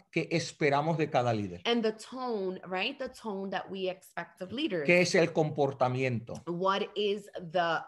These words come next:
Speaker 2: the practice, the
Speaker 1: Es,
Speaker 2: behavior?
Speaker 1: es lo que el Señor le dijo al profeta.
Speaker 2: Is what the Lord said to the prophet.
Speaker 1: "Escribe la visión
Speaker 2: Write the vision.
Speaker 1: y hazla clara
Speaker 2: And make it clear.
Speaker 1: para que toda persona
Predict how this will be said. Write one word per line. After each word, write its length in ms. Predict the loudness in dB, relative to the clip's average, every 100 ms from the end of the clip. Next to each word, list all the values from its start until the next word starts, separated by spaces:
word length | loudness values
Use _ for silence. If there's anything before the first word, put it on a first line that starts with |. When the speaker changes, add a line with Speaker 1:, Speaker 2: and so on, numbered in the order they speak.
| -4
Speaker 2:
the 160 | -4 -4 -2
practice, 540 | -2 -2 -8 -12 -6
the 140 | 0 0
Speaker 1:
Es, 160 | 0
Speaker 2:
behavior? 420 | 0 -2 -2 -4 -4
Speaker 1:
es 160 | -4
lo 160 | -2 0
que 80 | 0
el 80 | -2
Señor 320 | -4 -2 -2
le 100 | -2
dijo 200 | -4 -4
al 100 | -6
profeta. 400 | -8 -10 -8 -4
Speaker 2:
Is 160 | -4 -4
what 120 | -6
the 80 | -4
Lord 300 | -2 -4 -4
said 180 | -8 -10 -8
to 80 |
the 80 | -12
prophet. 460 | -6 -4 -4 -6 -12 -6
Speaker 1:
"Escribe 840 | -6 -6 -4 -2 -2 -2 -4 -6 -8
la 200 | -4 -2
visión 520 | -2 -8 -10 -10 -10 -12
Speaker 2:
Write 360 | -6 0 0 0 -4
the 100 | -4
vision. 480 | -2 -4 -4 -8 -8
Speaker 1:
y 180 | -4 -2
hazla 600 | -2 -4 0 4 2 0
clara 520 | -4 4 6 6 2 0
Speaker 2:
And 180 | 0 2
make 200 | 2 2
it 100 | -4 -6
clear. 500 | -6 -2 -2 -2 2
Speaker 1:
para 240 | 2 4
que 140 | 0 -4
toda 580 | -2 2 2 4 4
persona 520 | 2 -4 -2 0 0